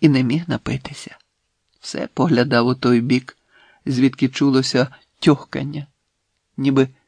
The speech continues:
крізь ніч, дерева й кущі міг побачити крилатого співака.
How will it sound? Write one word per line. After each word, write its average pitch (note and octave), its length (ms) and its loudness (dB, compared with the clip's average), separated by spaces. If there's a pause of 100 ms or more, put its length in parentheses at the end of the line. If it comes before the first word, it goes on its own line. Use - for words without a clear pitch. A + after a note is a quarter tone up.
крізь C#3 340 0
ніч, C3 420 -4 (260)
дерева B2 480 0
й C3 60 -4
кущі F3 520 -4 (380)
міг D3 240 0
побачити C#3 840 -2 (180)
крилатого B2+ 640 -2
співака. B2+ 680 -8